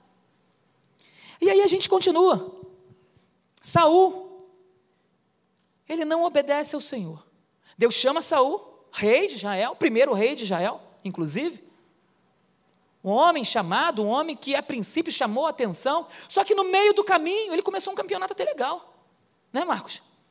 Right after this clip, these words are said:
Começou a bater uma bolinha maneira. Só que no meio do caminho ele começa, "O que aconteceu com o futebol desse cara?" Começou a desandar, começou a perder a habilidade,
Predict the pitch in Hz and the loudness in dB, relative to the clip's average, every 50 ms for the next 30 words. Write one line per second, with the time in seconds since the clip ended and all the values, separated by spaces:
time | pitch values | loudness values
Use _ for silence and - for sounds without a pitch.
0 | _ - - - 247 381 - - - - 330 - 302 302 302 247 208 254 277 247 | _ -20 -16 -16 -14 -12 -10 -8 -6 -4 -4 -4 -4 -6 -6 -2 -2 -2 -4 -4
1 | 262 277 285 254 196 190 240 311 330 233 - - _ _ _ _ _ _ _ _ | -8 -8 -8 -6 -6 -6 -6 -6 -8 -10 -14 -18 _ _ _ _ _ _ _ _
2 | _ _ _ _ _ _ _ _ _ _ - - 571 - 415 370 349 392 392 392 | _ _ _ _ _ _ _ _ _ _ -10 -8 -6 -4 -2 0 2 2 2 0
3 | - 381 339 330 339 370 370 370 381 392 359 330 285 247 - - - - _ _ | 0 -2 -2 -4 -4 -2 0 2 2 2 2 0 -4 -10 -16 -20 -20 -20 _ _
4 | _ _ _ _ _ _ _ _ _ _ _ _ - - - 311 320 320 - - | _ _ _ _ _ _ _ _ _ _ _ _ -14 -12 -10 -8 -8 -6 -6 -6
5 | 339 330 277 226 190 208 247 _ _ _ _ _ _ _ _ _ _ _ _ _ | -6 -6 -8 -10 -12 -14 -20 _ _ _ _ _ _ _ _ _ _ _ _ _
6 | _ _ _ _ _ - - 440 _ - - - 220 - - 311 320 320 - 269 | _ _ _ _ _ -20 -20 -18 _ -12 -10 -10 -8 -8 -8 -8 -10 -10 -12 -16
7 | - - - - 214 247 269 254 - - - - - 302 294 208 - - _ _ | -16 -14 -12 -10 -8 -8 -8 -8 -10 -12 -12 -10 -10 -10 -10 -12 -14 -16 _ _
8 | _ _ _ _ _ _ _ _ _ - - 269 262 - - - - 320 320 262 | _ _ _ _ _ _ _ _ _ -12 -8 -6 -4 -4 -4 -4 -4 -4 -4 -4
9 | 208 220 262 302 262 - _ _ _ _ _ _ _ _ _ _ _ _ _ _ | -4 -4 -4 -6 -10 -14 _ _ _ _ _ _ _ _ _ _ _ _ _ _
10 | _ _ _ _ _ _ _ _ _ _ _ _ _ _ - 254 294 269 - - | _ _ _ _ _ _ _ _ _ _ _ _ _ _ -12 -8 -8 -6 -4 -2
11 | 311 311 311 320 320 254 214 285 311 - 285 285 214 160 190 226 277 302 285 208 | -2 -2 -2 -4 -6 -6 -4 -6 -6 -4 -4 -4 -4 -2 -2 -2 -2 -2 -4 -6
12 | - - | -10 -12